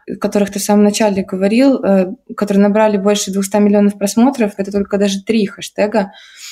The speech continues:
"Свобода Навальному", "Двадцать третье января" и "Навальный, живи". Их гораздо больше, то есть количество просмотров стало гораздо больше. Но и можно представить, что как алгоритмы ТикТока работают, что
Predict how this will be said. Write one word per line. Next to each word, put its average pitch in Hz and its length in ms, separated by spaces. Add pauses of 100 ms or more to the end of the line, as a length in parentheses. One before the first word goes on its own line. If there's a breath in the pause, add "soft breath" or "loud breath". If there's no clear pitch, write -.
(100)
"Свобода 196 400
Навальному", 196 520
"Двадцать 190 220
третье 202 340
января" 196 480
и 190 60
"Навальный, 196 380
живи". 190 420 (380 loud breath)
Их 208 280
гораздо 202 440
больше, 190 480
то 185 180
есть - 260
количество 202 380
просмотров 202 580
стало 196 300
гораздо 196 400
больше. 185 440 (420 loud breath)
Но 220 80
и 226 40
можно 254 280
представить, 254 480
что 202 420
как 202 280
алгоритмы 202 540
ТикТока 202 440
работают, 202 480
что 196 640